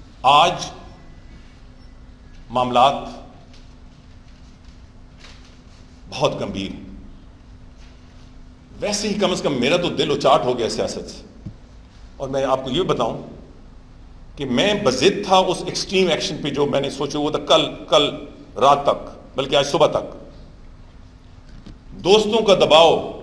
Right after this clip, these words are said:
और pressure और मोहब्बत और लगाव, तो आखिर इस, कल साढ़े चार घंटे meeting रही, तो मैं आखिर मैंने कहा कि एक सॉल्यूशन है कि मैं वो extreme measure नहीं लूंगा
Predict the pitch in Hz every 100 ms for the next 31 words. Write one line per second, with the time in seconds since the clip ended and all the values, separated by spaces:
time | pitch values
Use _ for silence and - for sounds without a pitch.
0 | - 127 156 151 180 147 104 - - -
1 | 120 120 117 - - - 131 139 139 156
2 | 165 143 131 131 135 139 - - - -
3 | - - - - - - - - - -
4 | - - - - - - - - 135 135
5 | 143 139 185 - - 196 196 220 214 214
6 | 185 190 139 147 135 131 113 95 - -
7 | - - - - - - - - - -
8 | - - - - - - - - 127 165
9 | 139 147 165 160 160 147 151 139 175 160
10 | 147 123 - 95 80 - - - - -
11 | - - - - - - - 127 127 120
12 | 202 - - 175 156 151 156 165 170 175
13 | 214